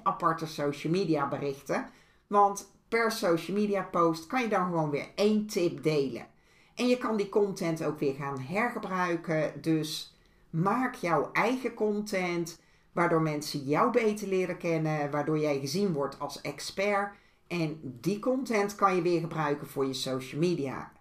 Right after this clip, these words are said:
berichten. Tip twee is: bouw vooral ook een e-maillijst op, want nogmaals, social media is gehuurde grond, heb je geen enkele controle over.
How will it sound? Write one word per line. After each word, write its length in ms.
berichten. 800
Tip 220
twee 400
is: 320
bouw 380
vooral 360
ook 160
een 200
e-maillijst 800
op, 420
want 460
nogmaals, 800
social 460
media 240
is 120
gehuurde 340
grond, 440
heb 180
je 80
geen 180
enkele 340
controle 560
over. 640